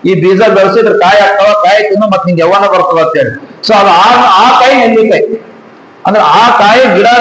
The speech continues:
ಬೆಳೆಸಿ, ಆ ಗಿಡ ಬೆಳೆಸಿ ಅವಾಗ ಹುಡ್ಕೊಂಡಿದ್ ಯಾವ್ದು ನಿಮ್ ಚ್ಯವನಪ್ರಾಶ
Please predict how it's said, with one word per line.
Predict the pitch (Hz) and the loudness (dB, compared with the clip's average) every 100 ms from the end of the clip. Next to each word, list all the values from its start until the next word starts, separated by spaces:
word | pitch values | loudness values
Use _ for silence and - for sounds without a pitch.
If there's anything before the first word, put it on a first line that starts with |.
| 240 | 2
ಬೆಳೆಸಿ, | 196 180 175 180 269 - - - - - - - - - - - - - - - - - 156 | 2 0 0 0 0 -2 -4 -8 -8 -10 -8 -8 -8 -10 -12 -10 -6 -6 -10 -14 -10 -6 -2
ಆ | 208 240 | 0 0
ಗಿಡ | 190 233 262 | 0 0 2
ಬೆಳೆಸಿ | 247 233 262 262 | 2 0 0 0
ಅವಾಗ | 202 233 294 | 0 0 0
ಹುಡ್ಕೊಂಡಿದ್ | 277 247 254 - 247 226 | 0 2 0 0 0 2
ಯಾವ್ದು | 214 - 359 | 2 2 0
ನಿಮ್ | 269 220 | 0 -2
ಚ್ಯವನಪ್ರಾಶ | 202 214 226 - - | 0 0 0 -2 0